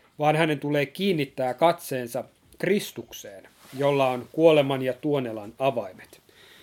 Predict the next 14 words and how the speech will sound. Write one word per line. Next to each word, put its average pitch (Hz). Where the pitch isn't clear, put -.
Kun 131
Jeesus 202
pidätettiin 156
ja 156
vietiin 160
ristiin 147
naulittavaksi, 143
sekä 160
Pietari 156
että 139
Juudas 160
Iskariot 175
seurasivat 143
kauhuissaan 135